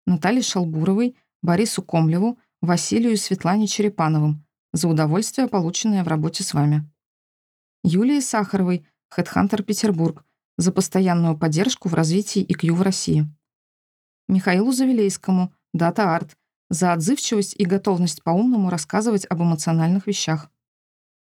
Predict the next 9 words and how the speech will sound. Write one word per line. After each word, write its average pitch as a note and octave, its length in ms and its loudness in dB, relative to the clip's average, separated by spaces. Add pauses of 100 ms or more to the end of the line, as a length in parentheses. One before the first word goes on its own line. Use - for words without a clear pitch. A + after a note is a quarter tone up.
(240)
Всем A3 320 0
выступавшим G3+ 680 -2
на F#3+ 100 0
первых G3 380 0
трёх F3 200 -2
конференциях F3 680 -2
по - 80 -4
эмоциональному E3+ 640 0
интеллекту. D#3 520 -4